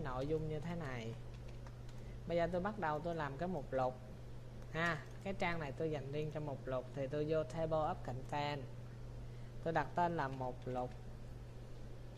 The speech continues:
Mục lục, tôi muốn chọn cái phong nó là bao nhiêu. Thí dụ tôi chọn mục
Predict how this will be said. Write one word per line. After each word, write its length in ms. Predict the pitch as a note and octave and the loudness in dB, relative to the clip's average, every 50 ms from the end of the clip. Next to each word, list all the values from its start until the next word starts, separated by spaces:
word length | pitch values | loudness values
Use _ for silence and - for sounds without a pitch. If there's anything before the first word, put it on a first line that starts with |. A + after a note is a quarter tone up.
| - - - - - - - - - - - - - - - - - - - - - - - - - - - - - - - - - - - - - | -8 -8 -8 -6 -6 -6 -6 -6 -6 -8 -8 -6 -6 -6 -6 -6 -6 -6 -6 -6 -6 -6 -6 -6 -8 -8 -8 -8 -8 -8 -6 -6 -8 -8 -8 -4 0
Mục 200 | D3+ D3+ D#3 D#3+ | 0 0 2 4
lục, 260 | D3 C#3+ C#3+ D3 - - - - - - G3 - - - - - | 4 4 4 4 2 -4 -6 -6 -6 -6 -6 -6 -6 -6 -4 0
tôi 160 | F#3 F3+ F3+ | 2 4 4
muốn 300 | F#3 F#3+ F#3+ G3+ A3 A#3 | 4 4 2 2 2 0
chọn 460 | A3 - C#3+ C3 B2+ B2+ C3+ D3 D#3+ | 2 4 4 4 6 4 2 0 0
cái 200 | E3 - G3+ G#3+ | 0 0 0 0
phong 320 | G3+ - F#3 F3+ E3+ E3+ E3+ | 2 4 6 6 6 6 4
nó 100 | E3+ F#3 | 2 2
là 200 | G3 F3 C#3 C3+ | 2 2 2 2
bao 160 | C#3 C#3+ D3+ | 2 2 2
nhiêu. 400 | D#3+ D#3+ D#3+ E3 E3 D#3+ D#3+ D#3 | 2 2 2 2 2 2 2 0
Thí 180 | D#3 E3+ F3+ F3+ | 0 0 0 2
dụ 260 | D#3+ C3 B2+ B2+ B2+ | 2 2 2 2 0
tôi 180 | A#2+ E3 D#3+ | 0 0 -2
chọn 280 | - - C3+ B2+ C3 C#3 | 0 2 0 0 0 -2
mục 120 | C3 B2 | -4 -4